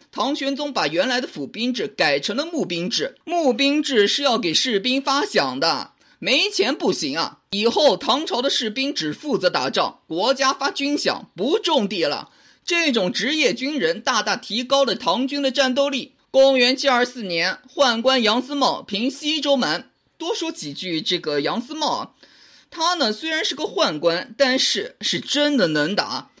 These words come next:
公元七二二年，杨思茂平定安南蛮叛乱。公元七二四年，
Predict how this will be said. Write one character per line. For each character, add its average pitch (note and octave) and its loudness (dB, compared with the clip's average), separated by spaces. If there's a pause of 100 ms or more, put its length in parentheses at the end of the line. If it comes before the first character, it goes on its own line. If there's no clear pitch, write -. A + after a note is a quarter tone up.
(100)
公 D4 4
元 C4+ 4
七 D4 0
二 C4+ 4
二 C4 6
年， E3+ -2 (140)
杨 B3 2
思 D4+ -8
茂 C4+ 2
平 A3 0
定 A3+ 0
安 C4+ 2
南 F#3 2
蛮 E3+ -2
叛 F#3 2
乱。 F3 0 (100)
公 C#4+ 4
元 C4 4
七 C4+ 0
二 C4 4
四 C#4 -6
年， D#3+ -2